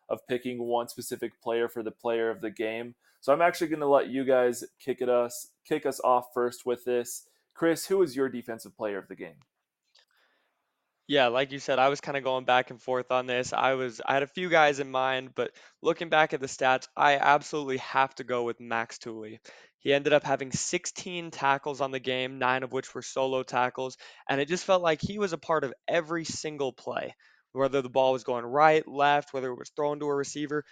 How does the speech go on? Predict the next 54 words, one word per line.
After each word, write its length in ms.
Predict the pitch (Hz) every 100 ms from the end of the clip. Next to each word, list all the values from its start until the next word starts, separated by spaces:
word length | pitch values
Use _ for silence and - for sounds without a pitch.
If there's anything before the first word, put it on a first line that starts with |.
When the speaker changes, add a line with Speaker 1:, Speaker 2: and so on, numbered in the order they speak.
| _ _
Speaker 2:
he 160 | 214
somehow 500 | - - 202 196 202
found 340 | 196 180 175 165
a 40 |
way 180 | 147 143
to 100 | 135
be 140 | 131
a 40 | 127
part 280 | - 131
of 100 | 123 -
every 300 | 147 147 156
single 320 | - 156 147
play, 420 | - 135 131 131 - - _
was 120 | 131
a 40 | 120
very 240 | 139 147
sure 300 | 131 - 165
tackler, 680 | 156 147 139 143 143 139 139
and 220 | 131 131
just 220 | 127 127 -
really 240 | 175 180
stepped 420 | 156 - 165 156 151
up 180 | 139
in 60 | 143
the 120 | 131
absence 360 | 127 131 - 127
of 80 | 123
Ben 200 | 127 123
Bywater 500 | 123 127 143 151 151
more 260 | 135 170
than 160 | 156 143
you 120 | 143
could 140 | - 143
have 100 | 123 -
ever 240 | 127 120
expected 480 | 117 - 120 - -
him 140 | 117 -
to. 200 | 120 117 _ - - _
So 240 | 127 127 - - -
I 100 | -
like 240 | 147 180 185
some 200 | 202 196
of 40 |
the 100 | 185
other 120 | 180
guys, 380 | 180 170 165 170
but 240 | - 131 -
I'm 160 | 143
giving 220 | 143 143 143
it 100 | 127
to 80 | 127
Tooley 340 | 131 123 117
this 200 | 113 -
week. 200 | 64 -